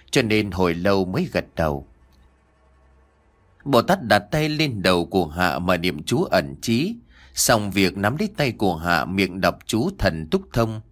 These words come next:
Lập tức chỉ sau một khắc, hai thầy trò vượt hết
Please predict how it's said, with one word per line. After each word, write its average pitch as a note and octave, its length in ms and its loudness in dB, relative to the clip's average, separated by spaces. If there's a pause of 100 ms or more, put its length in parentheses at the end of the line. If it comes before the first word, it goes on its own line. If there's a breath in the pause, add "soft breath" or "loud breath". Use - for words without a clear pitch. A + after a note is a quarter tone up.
(360 loud breath)
Lập A2+ 300 2
tức A3+ 140 -2 (100)
chỉ F#2+ 280 2
sau D3+ 180 -2
một F2+ 260 -2
khắc, A3+ 180 0 (280 soft breath)
hai F3+ 200 2
thầy G2 220 2
trò G2 240 2
vượt F#2+ 300 0
hết F#3 100 0